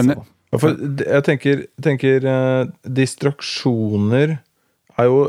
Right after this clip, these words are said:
Speaker 3: et litt annet tema enn tilgjengelighet. Det trenger ikke nødvendigvis være det samme.
Speaker 1: Nei.
Speaker 2: Mm.
Speaker 3: Man kan se for seg at man er tilgjengelig uten at man plages av distraksjonene.
Speaker 1: Mm.
Speaker 3: Og jeg er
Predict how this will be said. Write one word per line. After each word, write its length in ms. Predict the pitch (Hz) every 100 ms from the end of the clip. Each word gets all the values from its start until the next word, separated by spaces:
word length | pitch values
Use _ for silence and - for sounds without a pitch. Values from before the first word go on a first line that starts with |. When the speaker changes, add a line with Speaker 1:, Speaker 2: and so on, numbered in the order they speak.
| 143
Speaker 3:
et 140 | 147
litt 180 | 143 -
annet 300 | 135 123 131
tema 540 | - 110 101 110 123 -
enn 240 | 120 117
tilgjengelighet. 600 | 117 120 101 98 127 127
Det 140 | 131 117
trenger 320 | - 113 107
ikke 220 | 107 127
nødvendigvis 480 | 117 110 104 107 117
være 280 | 113 113 101 101
det 140 | 110
samme. 400 | 131 113 110 135 -
Speaker 1:
Nei. 160 | 104
Speaker 2:
Mm. 380 | 107 156 110 104 -
Speaker 3:
Man 160 | 117 120
kan 180 | 131 123
se 140 | 123
for 100 | 110
seg 100 | 107
at 100 | 98
man 100 | 110 107
er 40 |
tilgjengelig 600 | 101 110 104 98 107 107
uten 140 | - 98
at 80 | 104
man 120 | 104
plages 380 | 113 104 92 -
av 60 |
distraksjonene. 960 | 98 98 110 - - 101 98 95 113 123
Speaker 1:
Mm. 280 | 107 92 104 - _
Speaker 3:
Og 80 | 139
jeg 260 | 123 127
er 60 | 131